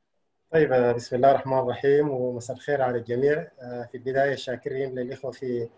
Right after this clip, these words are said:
مبادرة الباحثين السودانيين والإخوة في مجموعة دار الاستشارية على هذه الاستضافة، والتحية وكل الود وكل الاحترام لكل المتابعين. إن شاء الله تكون حلقة يعني بنفس أهمية الموضوع اللي هو شاغل العالم كله إن شاء الله.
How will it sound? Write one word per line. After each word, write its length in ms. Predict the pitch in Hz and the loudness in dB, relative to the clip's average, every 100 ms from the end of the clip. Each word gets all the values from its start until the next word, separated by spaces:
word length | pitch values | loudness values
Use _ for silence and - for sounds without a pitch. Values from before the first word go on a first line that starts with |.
| _ _ _ _ 120 | _ _ _ _ 0
مبادرة 560 | 123 139 143 127 127 | 4 4 4 0 -4
الباحثين 500 | 117 117 - - 143 | -6 -8 -8 -6 -4
السودانيين 760 | 127 127 123 123 123 135 139 139 | -4 -6 -4 -2 0 0 0 0
والإخوة 400 | 127 120 139 127 | -2 -6 -6 -8
في 120 | 131 | -6
مجموعة 400 | 120 123 127 123 | -6 -2 -2 2
دار 160 | 139 135 | 2 0
الاستشارية 760 | 123 - 120 123 123 135 135 - _ _ _ _ 123 | -2 -10 -8 -4 0 2 0 -4 _ _ _ _ -4
على 140 | 120 | 2
هذه 220 | 139 135 | 4 4
الاستضافة، 540 | 131 117 120 143 143 151 | 0 -6 -2 0 2 0
والتحية 760 | 175 165 - 131 147 127 113 - _ | -2 -4 -6 0 2 2 -2 -10 _
وكل 240 | 156 147 | -4 -4
الود 260 | 120 135 127 | -4 -8 -8
وكل 220 | - 135 | -8 -8
الاحترام 520 | 120 - 131 143 135 | -8 -8 -2 0 0
لكل 220 | - 143 | -4 -4
المتابعين. 640 | 135 120 127 120 120 160 185 | -4 -4 -4 -2 0 2 0
إن 100 | 151 | -2
شاء 200 | - 151 | -2 0
الله 220 | 139 135 _ _ _ _ _ - | 0 -2 _ _ _ _ _ -10
تكون 320 | 123 156 147 | -2 0 0
حلقة 360 | - 147 143 135 | 0 2 2 4
يعني 380 | 131 123 123 117 | 4 2 0 -2
بنفس 500 | 120 117 135 147 147 | -2 0 -2 0 0
أهمية 480 | 131 127 143 139 - | 0 0 2 2 -2
الموضوع 580 | 120 123 117 139 139 127 | -8 -8 -6 -2 -2 -2
اللي 200 | 117 120 | -6 -10
هو 120 | 131 | -6
شاغل 280 | 147 131 127 | -2 -2 -4
العالم 340 | 117 120 104 - | -6 -6 -10 -16
كله 120 | 110 | -20
إن 60 | |
شاء 160 | 104 | -20
الله. 100 | - | -20